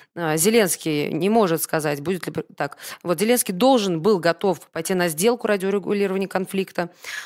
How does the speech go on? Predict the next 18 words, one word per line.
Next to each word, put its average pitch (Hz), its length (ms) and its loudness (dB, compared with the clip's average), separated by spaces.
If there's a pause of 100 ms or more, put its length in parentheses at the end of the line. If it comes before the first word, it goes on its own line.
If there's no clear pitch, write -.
(120)
Решение 202 580 4
администрации 185 420 -2
Байдена 175 280 2
позволит 160 380 -2
наносить 160 260 -4
ракетный 160 360 -4
удар 160 160 0
вглубь 151 200 -4
России 160 240 -2
ошибочное 202 480 0
и - 20 0
глупое, 220 440 2 (180)
и 202 60 -8
Трамп 240 300 0
хочет - 240 -4
пересмотреть 214 600 -4
это 190 160 -4
решение 202 600 -2